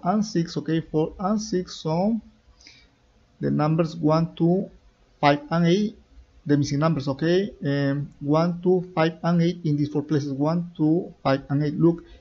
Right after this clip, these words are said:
in this place cannot be one, cannot be two, one, and two in these two places. So this column, in this place, five and eight are the options. We have five in this place of this column. So in this place, for the moment, the options one, two, and eight. One, two, five,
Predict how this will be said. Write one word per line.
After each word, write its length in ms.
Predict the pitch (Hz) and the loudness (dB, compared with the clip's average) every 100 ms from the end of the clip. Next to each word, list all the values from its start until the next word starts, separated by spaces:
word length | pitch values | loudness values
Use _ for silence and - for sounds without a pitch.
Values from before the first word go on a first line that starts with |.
| _ | _
in 120 | 151 143 | -4 0
this 100 | 165 | 2
place 160 | 175 | 0
cannot 220 | 170 147 | 0 -2
be 100 | 160 | 0
one, 200 | 170 165 | 0 0
cannot 220 | 156 143 151 | -2 -4 -2
be 200 | 175 - - | -4 -6 -4
two, 240 | 165 175 - | -2 -2 -2
one, 220 | 147 151 | -2 -2
and 140 | 160 135 | -6 -4
two 160 | 165 170 | -6 -4
in 120 | 147 | -2
these 120 | 156 | -2
two 140 | - | -4
places. 240 | 151 160 151 | -4 -2 0
So 180 | 147 147 | 2 2
this 140 | 170 | 0
column, 300 | 175 165 165 | 0 0 2
in 80 | 151 | -2
this 80 | 156 | -2
place, 200 | 160 151 | -4 0
five 220 | 156 156 | -2 -2
and 160 | 147 143 | -2 -2
eight 120 | 139 131 | -2 -4
are 80 | |
the 140 | 127 143 | -2 -2
options. 460 | 151 - 135 135 _ _ - - - - - | -2 -6 -10 -10 _ _ -18 -18 -20 -20 -4
We 120 | 147 | -2
have 220 | 147 143 - _ _ _ _ _ _ _ | 0 0 -4 _ _ _ _ _ _ _
five 280 | - 185 175 | 4 4 2
in 100 | 147 | -2
this 100 | 147 | 0
place 200 | 165 156 | -2 -2
of 80 | 165 | -2
this 120 | 202 | -2
column. 280 | 170 175 175 | 2 2 2
So 140 | 175 | 0
in 80 | 175 | 2
this 100 | 170 | 2
place, 240 | 175 175 | 0 0
for 140 | 175 185 | 0 0
the 80 | 180 | 2
moment, 300 | 165 170 170 | 2 2 2
the 120 | 180 | 2
options 320 | 160 175 170 | -2 -2 0
one, 180 | 143 131 | 2 0
two, 120 | 135 | 0
and 140 | 131 147 | 0 0
eight. 220 | 156 160 _ _ _ _ _ _ _ _ _ - _ _ _ | -2 -6 _ _ _ _ _ _ _ _ _ -20 _ _ _
One, 420 | 127 143 160 170 - | -2 0 0 -2 0
two, 280 | 156 202 - - | 0 -2 -8 -6
five, 200 | 135 | -4